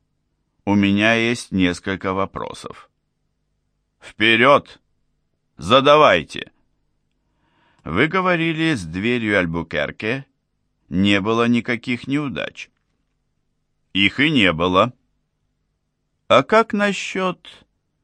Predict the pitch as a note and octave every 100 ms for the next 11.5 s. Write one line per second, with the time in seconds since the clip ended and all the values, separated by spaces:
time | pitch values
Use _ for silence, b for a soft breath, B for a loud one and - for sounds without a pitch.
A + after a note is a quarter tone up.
0 | _ _ _ _ _ _ D#2+ F2+ F2 F#2+
1 | E2+ F#2+ F2 F#2+ F2 E2 F2 F2 F2 -
2 | _ F2 E2 - G2 E2+ F#2 G2+ F2 -
3 | F#2 F2 F#2 F2+ F2+ F2 F2 F2 F2 F2
4 | F2 F2 - - F#2 F2 F2 F2+ F2+ E2+
5 | - F2+ E2 - F2 F#2 F2+ F2+ F#2 F#2+
6 | E2 G1+ G1+ G1+ C2+ - - _ _ _
7 | _ _ _ _ _ G#2+ A2+ C#3+ D3 D#3+
8 | F3 F#3 G3 G3 G#3 D3+ G2 F#2+ F#2+ F#2+
9 | G2 - - G#2 G2+ G2 F#2+ F#2+ F#2+ F#2+
10 | F#2+ F#2+ F#2 F#2+ - - G2 F2+ F2+ F2+
11 | F2 F2 E2+ F#2 -